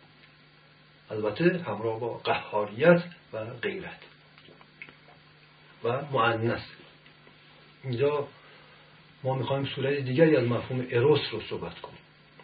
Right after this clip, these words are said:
گرچه این اروسی که در مذاهب هست به نظر می‌رسه که صد و هشتاد درجه برعکس آن چیزی است که در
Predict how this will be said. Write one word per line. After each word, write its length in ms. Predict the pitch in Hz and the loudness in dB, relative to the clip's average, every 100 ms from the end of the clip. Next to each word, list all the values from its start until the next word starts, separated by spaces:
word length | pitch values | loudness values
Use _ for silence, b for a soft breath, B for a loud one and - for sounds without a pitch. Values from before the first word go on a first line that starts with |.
| - | -6
گرچه 320 | 117 107 190 | -6 -2 2
این 340 | 185 151 139 117 | 2 0 -8 -6
اروسی 380 | 113 113 - 113 | -4 -4 -6 -8
که 80 | 110 | -6
در 140 | 110 | -4
مذاهب 500 | 113 110 107 110 107 | -4 -2 0 0 0
هست 300 | 127 180 170 | 4 6 4
به 60 | 120 | 0
نظر 280 | 104 131 | -4 -4
می‌رسه 340 | 156 139 - 143 | -4 -6 -8 -6
که 140 | 156 | -6
صد 220 | - 117 | -6 -6
و 40 | 107 | -6
هشتاد 300 | - 143 139 | -6 -6 -2
درجه 240 | 143 139 | -2 -2
برعکس 580 | 123 117 - 170 170 - | -4 -2 4 4 4 -2
آن 220 | - 127 | -4 -4
چیزی 280 | - 170 151 | -4 -4 -6
است 140 | 120 | -8
که 80 | 139 | -6
در 240 | 127 123 | -4 -4